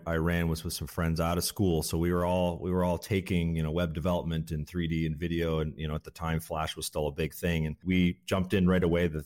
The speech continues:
the three of us, basically with a bunch of friends and contractors, and, and really grew that business. So at the time, you know, agencies, there was a lot of really big agencies. That was the theme. It always kinda ebbs and flows. And so our, our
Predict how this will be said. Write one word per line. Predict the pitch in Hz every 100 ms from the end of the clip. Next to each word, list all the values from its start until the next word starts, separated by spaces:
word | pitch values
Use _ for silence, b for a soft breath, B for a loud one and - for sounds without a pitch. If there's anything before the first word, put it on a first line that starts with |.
| -
the | 82
three | 78 - 95
of | 82
us, | 82 -
basically | 87 80 - 87
with | 78
a |
bunch | 80 -
of | 76
friends | 85 82 76
and | 78
contractors, | 85 80 80 85 78 78 76
and, | 76 78
and | 80
really | 85 80
grew | 78 85
that | 78 76 90
business. | 80 80 73
So | -
at | 85
the | -
time, | - 123 104 90 90 - _
you | 95
know, | 92
agencies, | 113 107 98 104 92 87 -
there | 98 92
was | 92
a | 98
lot | 92
of | 85 85
really | 85
big | 78 90 85
agencies. | 82 82 82 - 78 76
That | 80
was | 76 78
the |
theme. | - 82 78
It | 87
always | 92 85
kinda | - 82 -
ebbs | 82 80
and | 80 78
flows. | 85 76 76 76 - _ -
And | 82 80
so | 92 87 85
our, | 80 87 90 -
our | 85 87 87